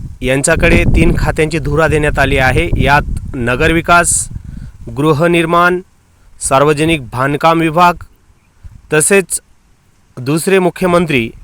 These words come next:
अजितदादा पवार यांच्याकडे दोन खाते देण्यात आली आहेत. यात अर्थ नियोजन व उत्पादन शुल्क हे खाते देण्यात आली आहेत. मुख्यमंत्री आणि दोन उपमुख्यमंत्री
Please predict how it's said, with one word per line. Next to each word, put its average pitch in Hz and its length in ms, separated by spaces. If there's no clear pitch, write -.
अजितदादा 156 580
पवार 156 420
यांच्याकडे 160 520
दोन 170 460
खाते 147 300
देण्यात 139 320
आली 135 180
आहेत. 131 280
यात 139 440
अर्थ 147 360
नियोजन 165 600
व 127 160
उत्पादन 156 500
शुल्क 185 340
हे 175 260
खाते 151 300
देण्यात 131 320
आली 117 220
आहेत. 110 380
मुख्यमंत्री 185 760
आणि 127 200
दोन 165 260
उपमुख्यमंत्री 160 880